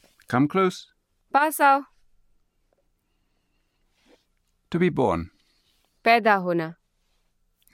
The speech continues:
Speaker 1: He was born in Delhi.
Speaker 2: वो दिल्ली में पैदा हुआ था।
Speaker 1: Where were you born?
Speaker 2: आप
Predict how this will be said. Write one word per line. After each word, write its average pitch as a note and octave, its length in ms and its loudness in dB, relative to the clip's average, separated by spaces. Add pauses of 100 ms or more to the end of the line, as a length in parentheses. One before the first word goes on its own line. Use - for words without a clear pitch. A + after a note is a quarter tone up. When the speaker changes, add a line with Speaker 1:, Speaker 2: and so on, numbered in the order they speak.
Speaker 1:
He D#3 60 2
was D3+ 120 0
born B2 260 0
in A2+ 220 0 (140)
Delhi. F#2 300 -4 (460)
Speaker 2:
वो C#4+ 120 4
दिल्ली A#3 420 2
में B3+ 160 4
पैदा F3+ 320 -2
हुआ F3 240 -2
था। E3+ 240 -12 (1300)
Speaker 1:
Where A2+ 160 2
were A#2 200 4
you C3 100 -2
born? D3+ 220 0 (440)
Speaker 2:
आप G3 200 0